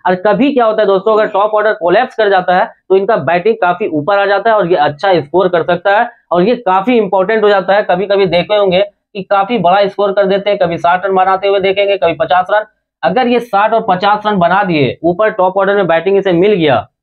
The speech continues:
पहले अगर कोलैप्स कर गया टॉप ऑर्डर के बैट्समैन और इन्हें मौका मिल गया, तो ये काफी इंपॉर्टेंट हो सकता है, मेगा जीएल जीतने के चांसेस बढ़ जाते हैं। तो यही होता है दोस्तों, जो होता है risky प्लेयर, छुपे होते हैं टीमों में,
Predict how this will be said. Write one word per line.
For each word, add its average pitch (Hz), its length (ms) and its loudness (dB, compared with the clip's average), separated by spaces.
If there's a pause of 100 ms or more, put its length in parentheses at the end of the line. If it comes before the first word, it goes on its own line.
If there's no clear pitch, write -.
(140)
पहले 175 260 0
अगर 202 180 2
कोलैप्स 180 420 0
कर 202 140 0
गया 196 180 2
टॉप 185 240 -2
ऑर्डर 185 180 2
के 185 120 0
बैट्समैन 170 420 -2
और 160 120 0
इन्हें 180 180 0
मौका 151 300 0
मिल 202 160 2
गया, 165 180 0
तो - 380 -6
ये 180 160 2
काफी 185 400 0
इंपॉर्टेंट 180 480 0
हो 175 80 2
सकता 180 300 -2
है, 180 100 0
मेगा 156 340 0
जीएल 156 440 -2
जीतने 151 320 0
के 202 140 0
चांसेस 175 720 -4 (160)
बढ़ 175 220 0
जाते 143 280 0
हैं। 110 260 -2 (500)
तो 165 60 0
यही 202 260 0
होता 220 220 2
है 208 60 2
दोस्तों, 185 360 0 (360)
जो 170 80 0
होता 185 220 2
है 220 120 2
risky 160 340 -2
प्लेयर, 143 340 0 (380)
छुपे 175 200 -2
होते 202 260 0
हैं 220 140 0
टीमों 180 240 2
में, 233 280 -2